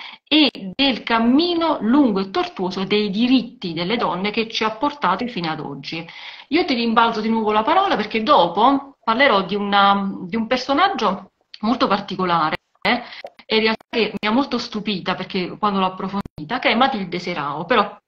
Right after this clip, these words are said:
prima tu ci, eh, parlerai di un, un'altra, eh, magnifica interprete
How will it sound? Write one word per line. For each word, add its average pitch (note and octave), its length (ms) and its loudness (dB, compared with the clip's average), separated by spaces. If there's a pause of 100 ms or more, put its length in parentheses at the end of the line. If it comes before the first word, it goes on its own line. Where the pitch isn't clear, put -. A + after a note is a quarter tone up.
prima F4 340 -4 (440)
tu C4 240 0
ci, - 420 -6
eh, G3 240 -6
parlerai G#3 580 2
di G#3+ 400 -4
un, G3 600 -2
un'altra, G3 880 -2 (120)
eh, D#3 300 -10 (340)
magnifica G#3+ 400 0
interprete G3 720 0